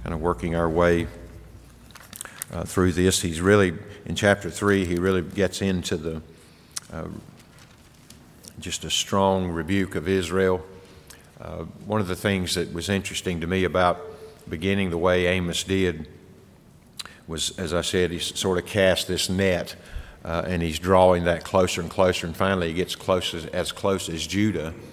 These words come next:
Uh, but then he comes to Israel specifically, and the rest of the book unfolds, unfolds pretty much with God's,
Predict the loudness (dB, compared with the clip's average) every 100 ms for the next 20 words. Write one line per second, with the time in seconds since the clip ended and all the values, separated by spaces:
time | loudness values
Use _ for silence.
0 | -20 -20 -20 -16 -10 -6 -4 -2 0 -2
1 | -2 -2 -2 -2 0 2 0 0 2 2
2 | -2 -4 -2 0 0 -4 -4 -2 2 2
3 | 0 -2 2 2 2 -4 0 2 2 0
4 | -8 -16 -18 -8 -6 2 4 4 2 2
5 | 2 2 0 -2 -8 -4 2 4 4 0